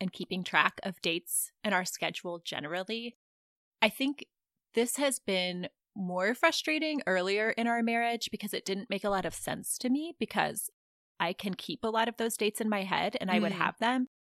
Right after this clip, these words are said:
Speaker 1: And then it was confusing to me why I was the only adult in the family who knew said dates. And we have come up with some good strategies, like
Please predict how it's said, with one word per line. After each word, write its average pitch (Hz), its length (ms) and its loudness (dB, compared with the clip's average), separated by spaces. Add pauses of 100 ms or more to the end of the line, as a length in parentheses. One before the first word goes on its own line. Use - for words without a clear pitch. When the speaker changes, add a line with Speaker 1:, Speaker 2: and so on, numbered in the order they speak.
Speaker 1:
And 214 80 2
then 226 100 4
it - 60 0
was 214 120 -4
confusing 208 640 -2
to 262 120 0
me 262 220 4
why 180 440 4 (160)
I 180 160 2
was 180 220 -4
the 214 160 -2
only 220 440 0
adult 233 440 0
in 233 80 2
the 233 80 2
family 240 500 2
who 220 100 4
knew 180 480 -4 (280)
said 190 300 -4
dates. - 480 -2 (360)
And 214 100 2
we 233 60 6
have 233 140 0
come 226 200 -2
up 220 120 0
with 202 100 -4
some 190 160 -6
good 180 160 -6
strategies, 202 720 -2
like - 200 -4